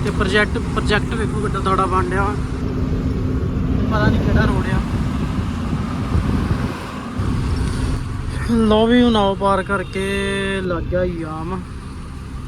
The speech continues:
ਦੇਖੋ ਹੁਣ ਕਿੰਨਾ ਟਾਈਮ ਲੱਗਦਾ ਇੱਥੇ ਜਾਮ 'ਚ। ਤੇ ਬਾਕੀ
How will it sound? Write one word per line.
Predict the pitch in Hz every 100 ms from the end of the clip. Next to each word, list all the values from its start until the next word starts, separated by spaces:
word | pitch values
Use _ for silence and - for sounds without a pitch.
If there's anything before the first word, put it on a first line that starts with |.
| -
ਦੇਖੋ | 175 - 208
ਹੁਣ | 196 180 175
ਕਿੰਨਾ | 175 175 175 175 - - - - - - - - - - - - - - - - -
ਟਾਈਮ | 190 180 180
ਲੱਗਦਾ | 175 180 180
ਇੱਥੇ | - 165 -
ਜਾਮ | - -
'ਚ। | - - - - - - - - - - - - - - - - - - - - - - - - - - - - - - -
ਤੇ | -
ਬਾਕੀ | 175 - 180 180